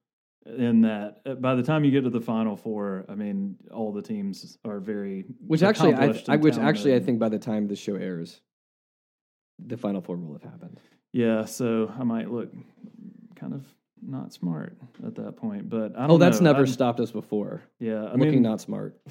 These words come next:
Speaker 2: <laughs>
Speaker 1: I, I can't. My heart and my brain both are gonna go with my Tar Heels.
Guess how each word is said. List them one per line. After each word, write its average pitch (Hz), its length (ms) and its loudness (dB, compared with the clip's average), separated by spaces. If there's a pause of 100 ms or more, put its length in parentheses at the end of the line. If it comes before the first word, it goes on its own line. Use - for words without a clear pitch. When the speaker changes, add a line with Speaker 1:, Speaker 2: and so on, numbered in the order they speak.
(240)
Speaker 2:
<laughs> - 360 -16
Speaker 1:
I, 139 300 2
I 135 40 4
can't. 131 460 2
My 123 160 4
heart 151 260 4
and 131 80 4
my 123 100 6
brain 113 400 2
both 107 420 -2
are 113 180 -4
gonna 107 200 -4
go 104 180 -6
with 98 180 -10
my 98 140 -8
Tar 104 200 -14
Heels. - 400 -20